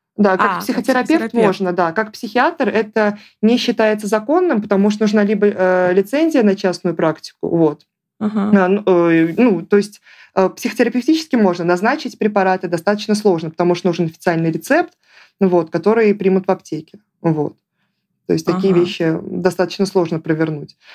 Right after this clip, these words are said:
Speaker 2: Ну да.
Speaker 1: Вот. А так, э, ну да, либо в больнице, но вот я работаю в центре, то есть у нас люди не лежат, они
Speaker 2: Мгм.
Speaker 1: приходят, уходят. То есть это амбулаторный вид приема.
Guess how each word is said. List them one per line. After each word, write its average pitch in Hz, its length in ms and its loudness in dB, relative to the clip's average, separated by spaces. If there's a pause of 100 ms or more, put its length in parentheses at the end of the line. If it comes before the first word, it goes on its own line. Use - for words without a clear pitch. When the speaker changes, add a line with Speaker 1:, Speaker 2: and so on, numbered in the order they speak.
(140)
Speaker 2:
Ну 226 160 -8
да. 214 240 -6
Speaker 1:
Вот. 170 400 2
А 190 120 2
так, 233 340 -2
э, 220 220 0
ну 285 120 2
да, 285 120 2
либо 240 180 -2
в 208 40 -4
больнице, 262 380 0
но 247 80 0
вот 208 80 -6
я 254 100 4
работаю 240 340 0
в - 60 -14
центре, 190 340 0
то 175 80 0
есть 175 120 2
у 202 40 2
нас 190 120 -2
люди 196 180 2
не 190 120 4
лежат, 202 320 2
они 233 100 4
Speaker 2:
Мгм. 214 80 4
Speaker 1:
приходят, 269 380 2
уходят. 165 460 0
То 170 80 -2
есть 165 140 -2
это 185 160 2
амбулаторный 180 580 0
вид 156 160 -12
приема. 147 480 -4